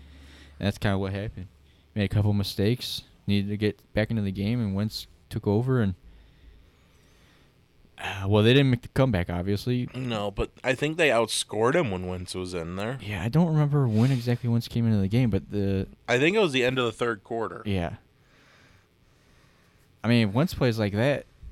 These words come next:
Speaker 1: he only threw four incompletions, had a touchdown,
Speaker 2: Yeah.
Speaker 1: and he was, he was throwing some, like, dots too. And I, I,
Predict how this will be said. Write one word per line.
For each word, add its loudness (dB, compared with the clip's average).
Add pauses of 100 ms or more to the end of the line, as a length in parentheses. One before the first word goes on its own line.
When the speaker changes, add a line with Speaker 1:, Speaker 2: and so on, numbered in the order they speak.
(640)
Speaker 1:
he -10
only 2
threw 4
four 2
incompletions, -4 (240)
had 0
a -14
touchdown, 0 (360)
Speaker 2:
Yeah. -4
Speaker 1:
and -2
he 0
was, -4 (100)
he -6
was -6 (120)
throwing 0
some, 0 (360)
like, -4 (160)
dots 2
too. 2
And 2
I, 2
I, -2